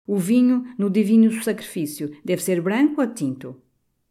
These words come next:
Dona Josefa parecia-lhe que devia ser tinto, para se parecer mais com o sangue do Nosso Senhor.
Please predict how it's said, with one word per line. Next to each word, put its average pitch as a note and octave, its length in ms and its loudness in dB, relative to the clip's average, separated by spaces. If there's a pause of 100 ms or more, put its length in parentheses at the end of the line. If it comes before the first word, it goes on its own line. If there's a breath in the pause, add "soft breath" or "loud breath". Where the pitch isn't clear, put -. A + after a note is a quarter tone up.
(160)
Dona F3 220 -2
Josefa F3+ 380 -4
parecia-lhe F3+ 480 -4
que - 240 -12
devia D#3 340 -4
ser D#3+ 220 -6
tinto, F#3+ 440 -4 (220 loud breath)
para A#3+ 160 2
se A3+ 140 -4
parecer E3 420 -4
mais G3 240 -4
com - 140 -12
o C#3+ 60 -10
sangue C#3+ 240 -4
do D3 80 -6
Nosso D3 240 0
Senhor. D#3+ 340 -6